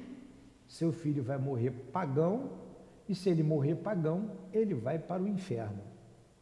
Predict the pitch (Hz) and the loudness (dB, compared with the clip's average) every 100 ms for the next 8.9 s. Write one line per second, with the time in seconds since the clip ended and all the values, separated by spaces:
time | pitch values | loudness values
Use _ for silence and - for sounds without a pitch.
0 | - - 113 160 254 - - - - - | -18 -6 0 0 0 -4 -12 -16 -18 -20
1 | - - 104 - - 180 190 - - - | -20 -16 -14 -10 -4 -2 -2 -8 -14 -18
2 | - - - - - - - _ - - | -20 -20 -20 -20 -20 -20 -20 _ -20 -20
3 | - - 330 247 254 190 220 - 175 143 | -14 -4 0 2 2 2 0 0 2 2
4 | 147 175 165 160 - 120 127 117 120 117 | 0 2 2 2 0 -2 0 2 0 0
5 | 127 143 131 208 247 - - - - - | 0 0 0 0 0 -2 -12 -16 -20 -20
6 | - - - _ _ - - 196 175 175 | -20 -20 -20 _ _ -20 -2 4 6 6
7 | 165 185 190 175 170 214 233 226 - 190 | 6 4 2 2 2 2 0 0 0 2
8 | 202 208 220 208 196 247 233 170 | 4 4 4 4 4 2 2 0